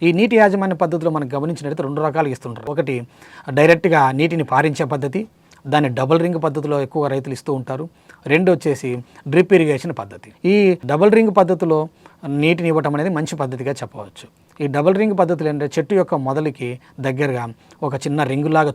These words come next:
చుట్టూ పాది వేస్తాము. ఆ పాది వేసిన తర్వాత యాభై నుంచి వంద సెంటీమీటర్ల గ్యాప్ వదిలేసి ఇంకొక పెద్ద పాది వేస్తాం. ఈ పాది మధ్యలో ఈ ఎరువుల్ని కానీ నీటిని కానీ పెట్టడం జరుగుతుంది. ఇంక డబుల్ రింగ్ పద్ధతిలో నీళ్లు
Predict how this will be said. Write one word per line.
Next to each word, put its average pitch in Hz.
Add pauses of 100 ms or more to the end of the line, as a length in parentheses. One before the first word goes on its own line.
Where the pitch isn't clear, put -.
చుట్టూ 160
పాది 143
వేస్తాము. 139 (320)
ఆ 135
పాది 160
వేసిన 165
తర్వాత 131 (140)
యాభై 147
నుంచి 151
వంద 147
సెంటీమీటర్ల 156
గ్యాప్ 139
వదిలేసి 127 (140)
ఇంకొక 170
పెద్ద 143
పాది 135
వేస్తాం. 104 (160)
ఈ 170
పాది 185
మధ్యలో 160 (460)
ఈ 170
ఎరువుల్ని 160
కానీ 135
నీటిని 139
కానీ 143
పెట్టడం 131
జరుగుతుంది. 107
ఇంక 131
డబుల్ 127
రింగ్ 139
పద్ధతిలో 120 (120)
నీళ్లు 165